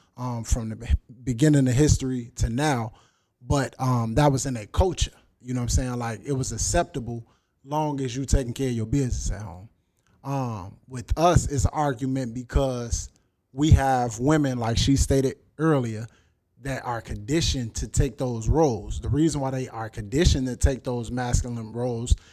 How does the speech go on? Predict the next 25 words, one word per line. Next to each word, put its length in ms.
and 180
be 80
the 140
mother 300
and 280
the 60
father 360
in 80
the 60
home 320
is 100
because 360
of 80
the 40
simple 300
fact 340
the 80
government 580
took 260
away 460
everything 540
from 200
the 60
black 300
male. 340